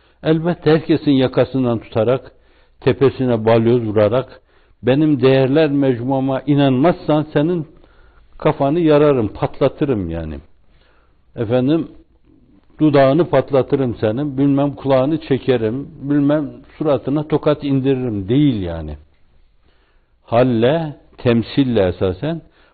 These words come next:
varsa bir güzel yanın, beğeniler yanın, ütopya gibi. Yahu bu insanlar yanlarında durulacak insanlar.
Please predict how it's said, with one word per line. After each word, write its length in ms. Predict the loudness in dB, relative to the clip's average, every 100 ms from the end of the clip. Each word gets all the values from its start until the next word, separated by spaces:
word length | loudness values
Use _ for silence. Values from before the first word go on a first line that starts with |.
| -2
varsa 520 | 2 2 2 0 0
bir 60 | -4
güzel 420 | -4 0 0 0
yanın, 480 | -2 -2 -6 -4 0
beğeniler 480 | 0 2 0 0
yanın, 400 | 0 -2 -2 -6 -8 -20 _ -20 -20 _ _ -14
ütopya 540 | -8 -4 -2 0 2 2
gibi. 460 | 0 -4 -6 -8 -12 -20 -20 -20 -10
Yahu 420 | -4 0 0 -2
bu 100 | -4
insanlar 580 | -4 -4 -4 -6 -6 -6
yanlarında 840 | -4 -4 -2 -4 -4 -4 -4 -4 -4
durulacak 540 | -4 -2 -4 -4 -8
insanlar. 600 | -8 -10 -10 -10 -10 -12